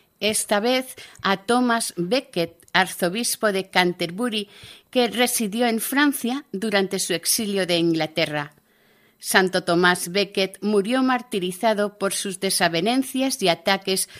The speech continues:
con Enrique segundo, por defender a los que apoyaron a la monarquía inglesa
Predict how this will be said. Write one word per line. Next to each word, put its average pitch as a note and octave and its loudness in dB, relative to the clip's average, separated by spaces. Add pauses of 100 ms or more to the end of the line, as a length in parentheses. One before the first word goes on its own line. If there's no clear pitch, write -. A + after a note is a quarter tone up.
(140)
con G3+ 2
Enrique F3+ 2
segundo, F#3+ 0 (880)
por F#3+ 2
defender G3 2 (320)
a G3+ 2
los G#3 2
que G3+ 4
apoyaron A#3+ 2
a G#3 4
la F#3 4
monarquía F3 2
inglesa G3 2